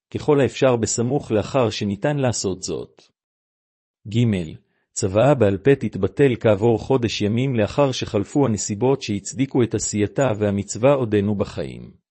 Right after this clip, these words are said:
לשם בחינת שאלת התקיימות התנאים לצוואה, ניתן להתייעץ עם עורך דין צוואה וירושה אשר בקיא בדיני הירושה. פסק דין בהתנגדות לצוואה בעל פה.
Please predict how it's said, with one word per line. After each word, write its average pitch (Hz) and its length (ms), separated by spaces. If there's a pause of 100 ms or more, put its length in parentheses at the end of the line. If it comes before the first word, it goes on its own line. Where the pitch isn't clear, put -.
(840)
לשם 117 380
בחינת 101 440
שאלת 101 420
התקיימות 104 480
התנאים 104 440
לצוואה, 101 600 (460)
ניתן 147 300
להתייעץ 117 560
עם 117 80
עורך 117 300
דין 113 220
צוואה 110 520
וירושה 104 540
אשר 123 280
בקיא 104 340
בדיני 104 400
הירושה. 98 560 (1000)
פסק - 380
דין 113 300
בהתנגדות 98 640
לצוואה 107 560
בעל 98 320
פה. - 160